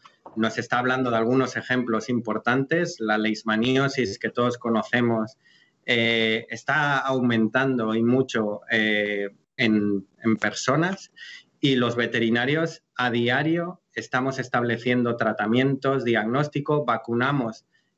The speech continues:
eh, animales y todo eso previene problemas en salud humana. Es por ello que no entendemos que nuestros centros veterinarios no sean reconocidos como centros sanitarios, ya que se hacen,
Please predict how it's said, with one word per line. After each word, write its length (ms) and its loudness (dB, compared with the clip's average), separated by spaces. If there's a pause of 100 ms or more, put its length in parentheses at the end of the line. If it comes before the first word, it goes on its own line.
eh, 220 2
animales 720 0
y 140 -4
todo 240 2
eso 380 -2
previene 340 0
problemas 800 0
en 320 -2
salud 360 0
humana. 440 0 (320)
Es 100 -4
por 160 0
ello 220 0
que 80 0
no 80 0
entendemos 640 0 (320)
que 140 -2
nuestros 480 -2
centros 400 2
veterinarios 640 0
no 200 0
sean 280 0
reconocidos 800 -2
como 200 -4
centros 420 -2
sanitarios, 600 0
ya 140 -2
que 100 -4
se 120 -2
hacen, 340 -2